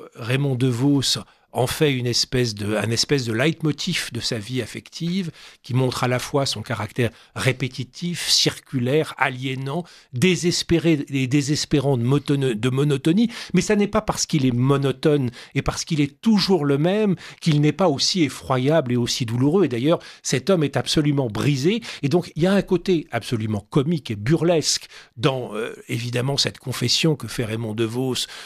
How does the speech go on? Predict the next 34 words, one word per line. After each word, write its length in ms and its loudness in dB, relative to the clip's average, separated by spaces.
de 180 2
cette 260 -2
répétition 840 0
à 100 -6
cette 360 -2
même 280 4
phrase. 380 0
Alors 140 0
là, 100 0
ça 140 -2
n'est 140 -2
plus 240 0
la 200 2
femme, 320 -4
c'est 140 0
la 160 2
phrase 460 -4
répétée 440 0
par 220 -8
plein 180 2
d'autres 360 2
femmes 360 0
dans 160 2
d'autres 340 2
circonstances, 800 0
mais 80 4
qui 120 0
le 120 4
renvoie 380 2
toujours 640 2
à 80 2
cette 240 0
formule 600 2
unique. 500 2